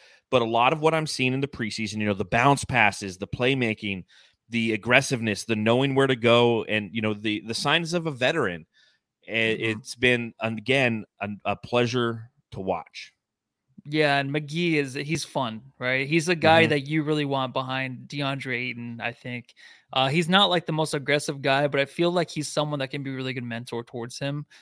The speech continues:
Speaker 2: His, his play so far has really been spectacular. I mean, the chemistry of him mixing even with Cameron Johnson on certain plays, like, it's so quickly, it's,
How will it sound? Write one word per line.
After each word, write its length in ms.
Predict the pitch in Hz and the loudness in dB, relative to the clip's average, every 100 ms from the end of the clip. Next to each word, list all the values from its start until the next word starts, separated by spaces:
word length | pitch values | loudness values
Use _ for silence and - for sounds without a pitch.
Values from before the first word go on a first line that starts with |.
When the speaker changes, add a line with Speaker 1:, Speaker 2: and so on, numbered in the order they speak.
| _ _ | _ _
Speaker 2:
His, 260 | - 185 175 | 6 8 8
his 240 | 165 175 | 2 0
play 320 | - 190 226 | 2 4 4
so 220 | 220 220 170 | 4 2 2
far 340 | - 170 156 | 4 6 6
has 120 | 147 131 | 4 0
really 200 | 156 156 | -2 0
been 240 | 147 147 | -2 -4
spectacular. 600 | - 139 143 135 151 135 | -6 -4 0 2 0 -2
I 60 | 120 | -2
mean, 200 | 135 139 | -4 -6
the 80 | 131 | -6
chemistry 460 | - 170 180 165 | -4 -4 -2 0
of 80 | 147 | 0
him 200 | 160 151 | -2 -4
mixing 280 | 143 - 139 | -4 -6 -8
even 140 | 143 156 | -6 -6
with 140 | 131 | -6
Cameron 340 | - 143 135 | -4 -4 -6
Johnson 600 | 117 113 135 143 123 107 - _ - | -6 -4 -2 -4 -10 -14 -16 _ -4
on 100 | 143 | -4
certain 320 | - 151 131 | -2 -4 -6
plays, 380 | - 139 135 123 | -4 -2 0 -2
like, 80 | 131 | -4
it's 160 | 131 | -4
so 200 | - 170 | 0 0
quickly, 540 | 196 - 170 - 143 120 | 0 -2 -4 -4 -6 -6
it's, 240 | - - | -6 -8